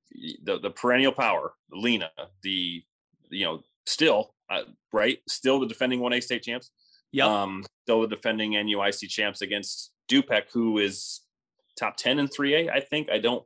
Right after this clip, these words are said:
Speaker 1: know
Speaker 2: Yeah.
Speaker 1: their exact ranking or if the new one has come out yet, but, um, yeah, a, a, a big time matchup. That's just gonna be a lot of fun. You know, can, can Lena continue to, to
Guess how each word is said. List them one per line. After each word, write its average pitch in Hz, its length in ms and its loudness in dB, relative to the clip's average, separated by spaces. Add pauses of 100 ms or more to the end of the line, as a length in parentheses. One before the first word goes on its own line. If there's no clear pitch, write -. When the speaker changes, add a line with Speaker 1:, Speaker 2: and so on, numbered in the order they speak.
(120)
Speaker 1:
know 110 480 0 (340)
Speaker 2:
Yeah. 156 220 2
Speaker 1:
their 117 80 2
exact 104 340 0
ranking 104 320 -4
or 101 60 -2
if 95 100 -4
the 104 80 -6
new 107 140 0
one 107 100 0
has 101 140 -2
come 101 160 -6
out 101 160 0
yet, 95 260 0
but, 98 220 -2 (420)
um, 92 520 -4 (1300)
yeah, 98 260 2
a, 92 60 0
a, 80 180 -4 (220)
a - 40 -16 (160)
big 143 240 0
time 110 280 0
matchup. 101 340 -2
That's 101 180 -2
just 117 180 -4
gonna 113 120 -2
be 104 120 0
a 92 60 0
lot 92 220 -2
of 98 60 -2
fun. 95 380 -4
You 98 100 -6
know, 95 100 -6
can, 101 320 -6
can 104 260 -4
Lena 147 240 4
continue 131 520 0 (100)
to, 107 240 0 (720)
to 110 120 -14